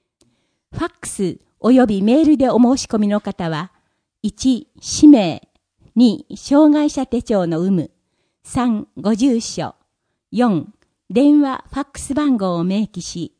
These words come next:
お申し込みください。締め切り、三月十二日月曜日。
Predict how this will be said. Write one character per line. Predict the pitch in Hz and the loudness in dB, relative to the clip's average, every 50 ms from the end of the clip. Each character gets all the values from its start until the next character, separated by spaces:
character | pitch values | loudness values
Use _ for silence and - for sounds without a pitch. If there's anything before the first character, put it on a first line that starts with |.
| _ _ _ | _ _ _
お | - 185 | -4 -2
申 | 208 220 233 220 | 0 0 0 -2
し | - - | -4 -6
込 | - 185 | -6 -4
み | 185 185 180 | -4 -4 -6
く | - 165 | -8 -10
だ | 175 185 | -12 -12
さ | - - 185 165 | -12 -12 -14 -14
い。 | - - _ _ _ _ _ _ _ _ _ _ _ _ _ _ _ _ _ _ _ _ | -14 -16 _ _ _ _ _ _ _ _ _ _ _ _ _ _ _ _ _ _ _ _
締 | - - 254 | -6 2 4
め | 277 285 277 | 4 4 4
切 | 285 - 262 226 | 0 -4 -6 -6
り、 | 226 226 220 - - _ _ _ _ | -4 -6 -8 -10 -14 _ _ _ _
三 | - - 311 320 302 | -10 -4 0 2 2
月 | 254 214 220 - 190 175 | 2 0 -4 -6 -8 -6
十 | 165 214 240 254 | -2 0 2 2
二 | 254 247 240 | 4 4 2
日 | 196 185 - - 170 | 2 -2 -4 -8 -10
月 | 151 175 202 - - - 240 | -8 -8 -8 -8 -6 -4 -4
曜 | 247 226 202 170 143 | -2 -2 -4 -6 -8
日。 | - 107 - | -10 -14 -16